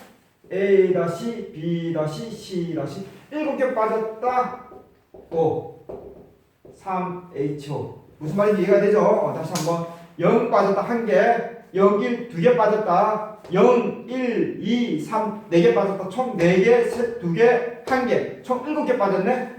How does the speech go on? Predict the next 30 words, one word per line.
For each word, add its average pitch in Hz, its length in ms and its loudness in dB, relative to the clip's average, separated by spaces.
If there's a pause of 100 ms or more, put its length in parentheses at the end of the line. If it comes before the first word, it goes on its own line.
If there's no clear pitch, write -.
일곱 180 440 -6
개 202 60 -8
빼서 214 360 -2
풀면 165 320 -8
되겠다. - 300 -10
대신 - 440 -2 (200)
다른 208 340 4
의미니까 160 500 0
다 165 120 -6
C로 160 280 -6
붙이면 196 280 -6
되겠죠. - 300 -8 (280)
어, 127 280 -12 (180)
그렇게 143 220 -8
여러 127 120 -8 (220)
개. 131 140 -10 (280)
자, 226 220 4
여기부터는 269 520 4
이제 226 160 0
여러 202 200 6
개 226 80 2
아니고 214 320 4
저번 190 240 2
시간 202 220 0
배운 220 300 4
것을 202 240 2
원리를 262 380 6
알면서 170 500 0
해야 - 120 0
돼. 165 340 -2